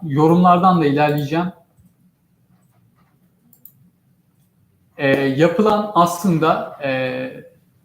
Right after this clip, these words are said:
Twitter'ın yaptığı ekstra bir üçüncü doğrulama merkezi ya da şirketi olsa doğru diyebiliriz. Ama şu anda yaptığı, e, yayın içerisinde de sık sık bahsettiğimiz gibi kendi sınırlama yöntemlerini getirmesi ya da işte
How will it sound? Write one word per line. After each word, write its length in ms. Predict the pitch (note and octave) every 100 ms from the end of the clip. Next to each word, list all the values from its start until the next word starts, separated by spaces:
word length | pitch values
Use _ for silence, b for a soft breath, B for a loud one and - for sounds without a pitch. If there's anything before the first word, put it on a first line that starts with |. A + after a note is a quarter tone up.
| _ _ _ _ _ _
Twitter'ın 420 | - E3 A3+ A3+ G3
yaptığı 880 | C#3 C3 - - D3 A#3+ - - -
ekstra 500 | F#3 G3 - G#3+ G#3
bir 60 | F#3+
üçüncü 580 | - D3+ - G3 G#3 F3
doğrulama 800 | E3+ E3+ F3+ F3+ F#3+ - - -
merkezi 760 | C3 C#3 D3 - E3+ D#3+ C3+
ya 120 | C3+ D3
da 60 |
şirketi 520 | - - D3 F#3 -
olsa 600 | F3+ C3 - G#3+ A3 - - b b _ D3
doğru 360 | F#3 F3+ G#3+ F#3+
diyebiliriz. 560 | G3 F#3 F3+ C3 -
Ama 180 | D#3 F3+
şu 180 | - A3+
anda 240 | G3 F3+
yaptığı, 600 | F#3+ E3+ - - E3+ G3+ - _ _ -
e, 80 | C3 C3 C3 C3 B2+ - _
yayın 280 | C#3 C3+ E3+
içerisinde 520 | F3+ F3 E3 F3 E3+
de 60 | D#3+
sık 240 | - D#3+
sık 220 | - E3 -
bahsettiğimiz 800 | D3 C#3+ D#3 - F3 F#3 C#3+
gibi 300 | C3+ F#3 G#3+ - - _ _
kendi 560 | - F3+ F#3+ G#3+ F#3+ -
sınırlama 580 | - F3 F3 F3 F3+
yöntemlerini 680 | F3+ E3+ E3 E3 E3+ E3+ E3
getirmesi 600 | C#3+ - B2+ B2 A#2 C#3
ya 120 | C#3
da 60 | C#3+
işte 520 | C3+ - C#3 C#3+ -